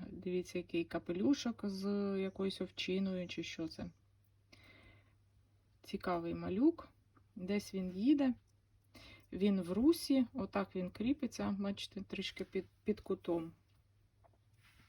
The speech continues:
Так, ще в мене, е, ці сережки також виставлені з минулого року.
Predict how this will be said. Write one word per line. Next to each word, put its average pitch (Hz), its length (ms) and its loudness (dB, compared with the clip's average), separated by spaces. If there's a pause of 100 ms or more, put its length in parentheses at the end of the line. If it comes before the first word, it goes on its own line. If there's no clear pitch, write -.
(3500)
Так, 175 580 -6
ще - 440 -2
в 240 40 4
мене, 214 480 6 (460)
е, 180 760 -2
ці - 160 -4
сережки 196 520 2
також - 480 2
виставлені 233 760 4
з 220 40 2
минулого 226 600 4
року. 220 460 0